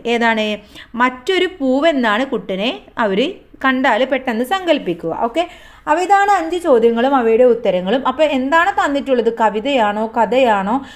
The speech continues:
ഏ, ഖണ്ഡികയാണോ, എന്താണെങ്കിൽ അത് നന്നായിട്ട് വായിച്ച് മനസ്സിലാക്കിയതിന് ശേഷം ഉത്തരം എഴുതാൻ ശ്രമിക്കാം.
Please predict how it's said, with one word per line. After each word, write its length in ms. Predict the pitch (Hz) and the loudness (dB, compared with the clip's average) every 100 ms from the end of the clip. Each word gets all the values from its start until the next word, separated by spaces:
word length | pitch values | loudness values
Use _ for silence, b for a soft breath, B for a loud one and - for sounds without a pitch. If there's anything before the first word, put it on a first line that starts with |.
| B B | B B
ഏ, 220 | 226 220 220 | -2 0 0
ഖണ്ഡികയാണോ, 840 | 190 220 226 277 277 220 202 214 | 0 0 2 2 4 4 2 0
എന്താണെങ്കിൽ 580 | 254 302 339 262 254 269 | -2 0 2 2 2 2
അത് 140 | 254 | 2
നന്നായിട്ട് 380 | 254 226 240 233 | 0 2 2 2
വായിച്ച് 480 | 202 226 220 240 302 | 2 2 2 -2 -4
മനസ്സിലാക്കിയതിന് 680 | 254 202 220 196 196 214 240 | -4 -2 -2 0 0 0 0
ശേഷം 440 | 240 185 185 330 320 | -2 -2 -2 -4 -6
ഉത്തരം 340 | - 196 202 | -6 -6 -4
എഴുതാൻ 260 | 170 180 247 | -4 -4 -4
ശ്രമിക്കാം. 400 | 392 311 190 | -4 -4 -4